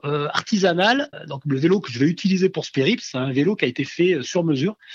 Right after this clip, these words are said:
par un artisan du cycle, euh, Quentin Polisi, qui habite à Jusurieux, à cinq kilomètres de chez moi. Parce que je voulais aussi donner une dimension écologique, si vous voulez. Et du coup, je voulais faire fabriquer un vélo pour montrer aussi que c'est possible, avec des composants, les composants principaux du vélo, c'est-à-dire le cadre au moins, les roues,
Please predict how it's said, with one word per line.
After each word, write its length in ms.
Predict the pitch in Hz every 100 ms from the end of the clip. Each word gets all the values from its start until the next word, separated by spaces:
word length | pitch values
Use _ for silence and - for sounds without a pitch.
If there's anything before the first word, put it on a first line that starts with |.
| - -
par 120 | 131
un 120 | 139
artisan 360 | 170 - 165 160
du 140 | 139
cycle, 340 | - 214 233 170
euh, 220 | 127 123
Quentin 280 | - 139 160
Polisi, 400 | 139 139 151 254
qui 100 | 147
habite 380 | 131 185 220 - -
à 80 |
Jusurieux, 480 | 151 202 202 185 220
à 40 | -
cinq 260 | - 262
kilomètres 340 | 247 196 185 170
de 80 |
chez 140 | 160 170
moi. 180 | 143 - - -
Parce 140 | - -
que 80 |
je 60 | 233
voulais 160 | 254 262
aussi 220 | 247 247
donner 240 | 226 233
une 120 | 226
dimension 480 | 180 202 196 - 202 -
écologique, 560 | - - 143 139 131 -
si 160 | -
vous 140 | 110 107
voulez. 200 | 104 92 - - - -
Et 80 | -
du 100 | 131
coup, 200 | - 262
je 60 | 165
voulais 200 | 185 190
faire 420 | - - 175 175
fabriquer 400 | - 254 269 240
un 120 | 214
vélo 580 | 175 180 175 214 285 285 _
pour 140 | 156
montrer 300 | 151 220 -
aussi 180 | 226 -
que 80 | -
c'est 140 | 185
possible, 480 | - 170 - 220 285 - - - _
avec 440 | 151 160 202 - 151
des 140 | 151
composants, 680 | 175 196 208 185 175 180 165
les 160 | 139 127
composants 460 | 190 180 190 170
principaux 560 | 147 220 - 190 - 185
du 100 | 151
vélo, 160 | 160
c'est-à-dire 320 | 160 - 117 120
le 140 | 170
cadre 340 | - 165 139
au 80 | 120
moins, 240 | 135 131 113
les 140 | 160
roues, 360 | 160 165 147